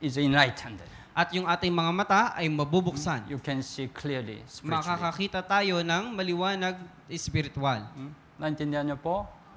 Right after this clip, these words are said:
Speaker 1: That's why, listen to the word of God every Sunday, every Wednesday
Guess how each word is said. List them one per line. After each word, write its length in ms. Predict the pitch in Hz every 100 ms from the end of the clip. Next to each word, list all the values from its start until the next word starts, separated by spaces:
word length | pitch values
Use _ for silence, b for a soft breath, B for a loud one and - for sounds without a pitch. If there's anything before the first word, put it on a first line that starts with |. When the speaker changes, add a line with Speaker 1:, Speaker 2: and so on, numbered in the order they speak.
| -
Speaker 1:
That's 240 | 226 220 226
why, 320 | 226 226 - - - - - - - - - - - - - -
listen 420 | 175 190 196 180
to 160 | - 175
the 100 | 175
word 240 | 170 165
of 120 | 160 156
God 320 | 165 185 214 - - - -
every 240 | 160 160
Sunday, 800 | 156 - 165 160 160 160 160 160
every 300 | 156 156 156
Wednesday 800 | 156 160 160 143 160 160 160 160